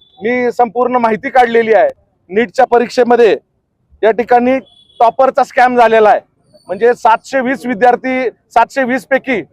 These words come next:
सातशे वीस विद्या-, अं, मार्क या ठिकाणी दोन हजार वीस मध्ये दोन होते, दोन हजार एकवीस मध्ये एक होता,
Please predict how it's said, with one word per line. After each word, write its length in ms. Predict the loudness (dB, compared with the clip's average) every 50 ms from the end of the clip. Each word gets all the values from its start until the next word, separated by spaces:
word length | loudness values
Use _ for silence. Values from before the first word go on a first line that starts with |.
| _ _ _ _ _
सातशे 360 | _ -2 -2 -2 -2 -4 -6 -4
वीस 320 | -4 -4 -6 -8 -10 -18 -20 -20 _ -20 _ -20 -20 -20 -12 -6
विद्या-, 300 | -4 -4 0 2 2 2
अं, 720 | 4 4 4 4 4 4 4 4 4 4 4 4 4 2 2 2
मार्क 320 | 2 2 2 2 2 2 2 2 2 0 -4 -14 _ -10 -2 0
या 100 | 0 0
ठिकाणी 360 | 0 -2 -2 -2 0 0 0
दोन 220 | 0 0 2 2
हजार 240 | 2 2 2 2 0
वीस 180 | 0 -2 -6 -6
मध्ये 200 | -4 -2 0 0
दोन 240 | 0 2 2 2 2
होते, 260 | 2 2 2 2 2 0 0 _ _ _ _ _ _ _ _
दोन 180 | 0 0 2 2
हजार 240 | 2 2 4 2 2
एकवीस 360 | 2 0 -4 -6 -8 -4 -2
मध्ये 180 | -2 -2 0 0
एक 240 | 2 2 2 2
होता, 340 | 2 0 0 2 2 2 2